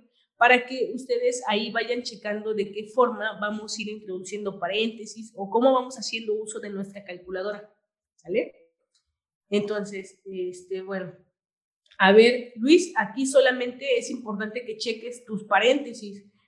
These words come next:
Si en dado caso tú aquí no cerraste un paréntesis, sí te puede salir un syntax error,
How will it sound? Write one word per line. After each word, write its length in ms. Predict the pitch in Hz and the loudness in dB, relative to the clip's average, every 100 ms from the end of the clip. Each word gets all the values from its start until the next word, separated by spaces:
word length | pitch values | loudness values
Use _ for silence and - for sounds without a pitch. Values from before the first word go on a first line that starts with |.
| _ | _
Si 340 | - 233 240 | -2 2 6
en 140 | 226 226 | 6 6
dado 260 | 262 294 | 4 2
caso 380 | 285 269 269 262 | 0 -6 -6 -12
tú 340 | 269 269 - - | -12 -10 -10 -2
aquí 380 | 214 208 262 262 | -2 -2 0 2
no 160 | 254 | 2
cerraste 500 | 247 254 226 233 233 | 2 0 0 -4 -4
un 120 | 285 - | -8 -4
paréntesis, 720 | 202 233 - 285 285 349 - - _ _ | -4 -4 -6 -6 -2 -2 -2 -18 _ _
sí 240 | - 247 | -2 2
te 100 | 254 | 2
puede 320 | - 226 233 | 0 -4 -4
salir 440 | 240 208 208 220 202 | -2 -2 -2 -4 -8
un 180 | 220 | -8
syntax 460 | - 226 226 214 - 175 _ _ _ _ _ _ _ _ _ - | -8 -10 -10 -12 -12 -12 _ _ _ _ _ _ _ _ _ -10
error, 340 | 165 202 196 | -2 -2 -2